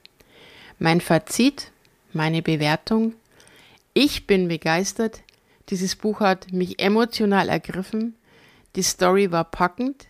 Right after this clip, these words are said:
der Schreibstil grandios und die Charaktere so intensiv gezeichnet, dass ich das Gefühl hatte, mitten in der Geschichte zu sein. Eine fesselnde,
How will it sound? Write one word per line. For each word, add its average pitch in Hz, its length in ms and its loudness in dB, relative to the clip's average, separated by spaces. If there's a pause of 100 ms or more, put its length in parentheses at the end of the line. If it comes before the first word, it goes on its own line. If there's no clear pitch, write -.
(120)
der 170 140 -4
Schreibstil 190 760 -2
grandios 202 680 2
und 180 200 -6
die 180 60 -8
Charaktere 180 760 -2
so 214 200 0
intensiv 196 640 -2
gezeichnet, 165 680 -2 (400)
dass 170 160 -2
ich 175 140 -2
das 170 220 -2
Gefühl 214 420 -4
hatte, 190 360 -2 (360)
mitten 262 580 0 (140)
in 185 140 2
der 185 120 2
Geschichte 170 520 -2
zu - 180 -8
sein. 151 420 -4 (880)
Eine 165 240 -2
fesselnde, 202 680 2